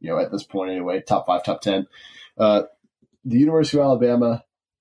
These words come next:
L S U, and Clemson are usually in that top five, top ten for every single player. So, no, I don't think they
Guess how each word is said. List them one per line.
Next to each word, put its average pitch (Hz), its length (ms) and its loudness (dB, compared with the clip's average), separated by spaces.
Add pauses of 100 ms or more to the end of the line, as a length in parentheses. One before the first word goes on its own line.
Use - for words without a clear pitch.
L 120 180 4
S 113 180 -4
U, 110 320 0
and 104 140 -8
Clemson 98 580 -6
are 92 280 -8
usually 98 560 -4
in 90 80 -4
that 90 200 -6
top - 260 -2
five, 85 320 0
top - 260 -6
ten 67 260 -6
for - 200 -8
every 90 200 -4
single - 220 -10
player. 78 340 -6
So, 123 160 -2
no, 120 320 4
I 131 100 2
don't 131 180 0
think 107 160 0
they 98 180 0